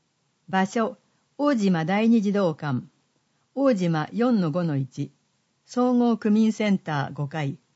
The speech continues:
対象定員、区内在住で十八歳までの方と保護者四十人、抽選。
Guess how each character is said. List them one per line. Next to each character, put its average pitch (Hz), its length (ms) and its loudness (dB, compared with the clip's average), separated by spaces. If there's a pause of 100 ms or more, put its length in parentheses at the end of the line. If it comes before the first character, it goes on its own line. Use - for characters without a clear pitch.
(720)
対 240 180 2
象 233 300 2
定 180 260 -2
員、 156 360 -4 (640)
区 285 120 0
内 240 240 4
在 180 260 0
住 170 240 -2
で 170 300 -4
十 233 260 0
八 262 200 0
歳 190 300 -2
ま 165 140 -2
で 165 120 -2
の 160 100 -2
方 165 300 -6
と 143 240 -6 (240)
保 208 160 0
護 277 100 2
者 175 240 -2
四 190 280 2
十 180 200 0
人、 143 300 -2 (360)
抽 160 200 -6
選。 147 280 -8